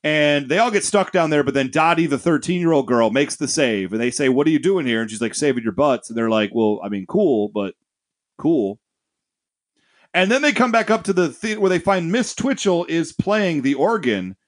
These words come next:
in the basement of this theater. And I'm just, I'm completely lost at this point. But they say, "Let's get everybody together for the big reveal in the morning.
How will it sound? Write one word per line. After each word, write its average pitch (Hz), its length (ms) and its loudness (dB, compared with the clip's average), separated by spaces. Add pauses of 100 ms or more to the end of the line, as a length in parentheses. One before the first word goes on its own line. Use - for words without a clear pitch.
(120)
in 233 240 0
the 170 260 2
basement 190 400 0
of 160 100 0
this 139 180 0
theater. 131 500 -2 (640)
And 180 320 2
I'm 175 340 0
just, 175 320 0
I'm 160 260 2
completely 131 380 -2
lost 175 320 0
at 120 80 -14
this 117 160 -4
point. 113 420 -4
But 139 140 -2 (340)
they 165 180 0
say, 160 240 0
"Let's 208 200 2
get 254 140 2
everybody 202 260 4
together 151 380 2
for 160 120 -4
the 139 100 2
big 156 260 0
reveal 127 480 2
in 131 220 0
the 170 80 2
morning. 120 580 0